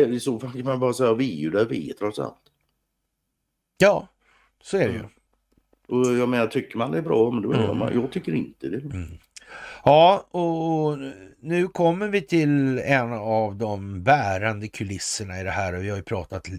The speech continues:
Speaker 2: evigheter om, vi skulle gärna käka middag med, med
Speaker 1: Absolut.
Speaker 2: Stefan Ingves, alltså. Och
Speaker 1: Ja, det har
Speaker 2: han
Speaker 1: vi.
Speaker 2: har ju uttryckt att direktionen närmast saknar förmåga till abstrakt tänkande.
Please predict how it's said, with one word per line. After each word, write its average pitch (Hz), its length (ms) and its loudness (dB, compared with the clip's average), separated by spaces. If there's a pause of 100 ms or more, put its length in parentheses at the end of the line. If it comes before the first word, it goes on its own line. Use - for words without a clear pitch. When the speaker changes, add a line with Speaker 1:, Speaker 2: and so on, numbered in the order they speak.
(100)
Speaker 2:
evigheter 101 680 -2
om, 90 160 -6 (560)
vi 110 200 4
skulle 104 220 0
gärna 98 260 2 (360)
käka 107 320 -2
middag 170 480 2
med, 147 280 4
med 131 380 0
Speaker 1:
Absolut. 78 400 -4
Speaker 2:
Stefan 123 400 2
Ingves, 95 460 -2
alltså. 98 360 -6
Och 110 240 4 (260)
Speaker 1:
Ja, 76 80 -4
det 76 100 -4
har - 120 -6
Speaker 2:
han 160 140 8
Speaker 1:
vi. 160 40 2
Speaker 2:
har 160 80 2
ju 170 180 6
uttryckt 143 460 -2
att 113 140 -4
direktionen 151 800 0
närmast 110 360 0
saknar 104 360 -4
förmåga 151 720 2
till 117 200 -4
abstrakt 101 460 -8
tänkande. 92 540 -6